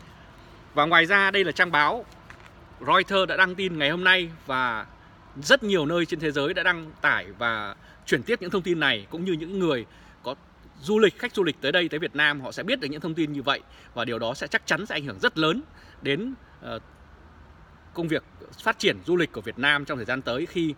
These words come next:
môi trường bị ô nhiễm một cách trầm trọng như thế này thì không có người nào muốn đến hoặc đưa con cái mình đến đây để, ờ, có thể chơi hoặc thăm Việt Nam với cái môi trường mà tồi tệ như vậy.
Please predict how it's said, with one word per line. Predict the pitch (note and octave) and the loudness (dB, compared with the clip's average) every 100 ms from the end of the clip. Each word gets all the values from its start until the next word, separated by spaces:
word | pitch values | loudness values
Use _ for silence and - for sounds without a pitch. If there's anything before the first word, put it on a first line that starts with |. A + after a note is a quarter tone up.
| - - - | -10 -20 -12
môi | A#2 E3 | -2 -2
trường | E3 E3 A#2+ | 2 0 -2
bị | B2+ | -6
ô | D3+ | -4
nhiễm | D3 E3 | -4 -6
một | F#3 | -6
cách | F#3+ | -2
trầm | - E3+ C3+ | 2 2 2
trọng | E3 | 0
như | C#3 | 0
thế | D3+ | -4
này | D#3+ A#2+ G2+ | -2 -2 -4
thì | G#2+ | -12
không | - - G3+ F#3 | -4 -2 0 -2
có | F#3 | -4
người | F3 A#2+ | -2 0
nào | A#2 G2 - - C3+ | 0 -2 -10 -14 -4
muốn | D3+ A3 D#4+ - | -2 -2 -6 -2
đến | E3 B3 E4 | 0 0 -2
hoặc | D3+ - | -8 -4
đưa | D#3 D#3+ | -4 -2
con | D#3 C#3+ | -2 0
cái | C3 B2+ E3+ | 2 0 0
mình | A#2+ | -6
đến | A2+ D3 | -6 -4
đây | D#3+ C3 - - - | -2 -4 -8 -20 -8
để, | A#2 F#2+ F#2+ | -8 -6 -8
ờ, | F#2+ - | -10 -10
có | C#3+ | -6
thể | A2+ | -6
chơi | - D#3+ D3 | 0 0 0
hoặc | A#2+ - | -4 -6
thăm | D3 | -6
Việt | B2 B2+ | -6 0
Nam | C#3+ C3+ B2 - - | 2 2 -2 -18 -6
với | C#3 G3+ | 0 0
cái | G#3+ | 0
môi | F3 D3+ | -2 -2
trường | C#3+ A2 F#2 - - A#2 | -4 -4 -10 -20 -18 -12
mà | A2+ | -6
tồi | C#3+ C#3 | -2 2
tệ | F3 C#3+ | 0 0
như | C#3+ | -4
vậy. | C3 | -4